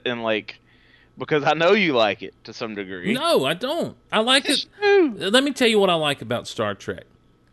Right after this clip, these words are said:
Speaker 2: When they save whales. <laughs> That Star Trek four is the best Star Trek movie ever made.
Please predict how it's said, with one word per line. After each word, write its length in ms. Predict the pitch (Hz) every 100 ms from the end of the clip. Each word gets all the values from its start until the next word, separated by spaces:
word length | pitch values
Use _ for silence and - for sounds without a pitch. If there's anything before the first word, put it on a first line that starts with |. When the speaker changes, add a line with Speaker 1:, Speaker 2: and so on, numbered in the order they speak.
| _ _ -
Speaker 2:
When 180 | 143 143
they 160 | 143
save 540 | 127 - 170 170 156 127
whales. 680 | 107 123 104 78 - - - _ _ _ _ -
<laughs> 120 | - - - - - _ _ _ _ _ _ _ _ _ _ _ - - _ _ - - _ - 127
That 480 | 117 135 175 - -
Star 300 | - 185 208
Trek 340 | - 226 -
four 520 | - 180 147 117 117 - _ _ _ _
is 260 | 123 113 98
the 100 | 110
best 600 | 104 139 147 - - - _
Star 260 | - 139 131
Trek 260 | - 135
movie 380 | 104 120 113 117
ever 220 | 110 107 107
made. 380 | 95 76 -